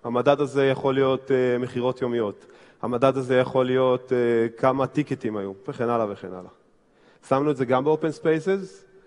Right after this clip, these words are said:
וגם בחדרים של, אה, מנהלים. ותנחשו מה, בכל מקום שהמנורה הזאת נמצאה, יש שיפור במדדים של בין עשרים לבין חמש מאות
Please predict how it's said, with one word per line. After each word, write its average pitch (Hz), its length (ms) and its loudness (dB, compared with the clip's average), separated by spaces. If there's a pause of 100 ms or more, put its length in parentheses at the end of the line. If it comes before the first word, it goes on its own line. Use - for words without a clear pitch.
(200)
וגם 151 320 2
בחדרים 151 460 2
של, 147 300 0
אה, 143 140 2
מנהלים. 139 500 0 (1300)
ותנחשו 147 460 0
מה, 175 160 2 (240)
בכל 165 420 0
מקום 160 400 -2
שהמנורה 123 420 0
הזאת 120 220 -2
נמצאה, 113 420 -4 (2500)
יש 127 240 -2
שיפור 175 300 0
במדדים 165 560 0
של 143 100 0
בין 131 180 0
עשרים 156 500 -2
לבין 147 400 0
חמש 131 680 -6
מאות 123 440 -6